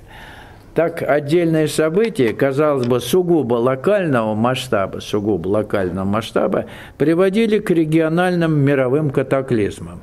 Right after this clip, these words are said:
Вроде бы где-то в каком-то регионе, но вся система, вся структура, в общем-то, оживала, да?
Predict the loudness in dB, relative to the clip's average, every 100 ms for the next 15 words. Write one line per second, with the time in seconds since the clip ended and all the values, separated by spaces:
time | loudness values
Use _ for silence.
0 | -20 -4 2 2 2 -2 0 0 -2 -2
1 | -4 -2 -2 -2 -2 -2 0 -2 -2 -2
2 | -4 -4 -2 -2 0 -2 0 -2 -2 0
3 | 0 0 0 -2 0 0 2 2 0 -2
4 | -6 -6 -4 -2 -2 -4 -8 -16 -4 -2
5 | 0 0 0 0 -2 -4 -2 -2 -2 -8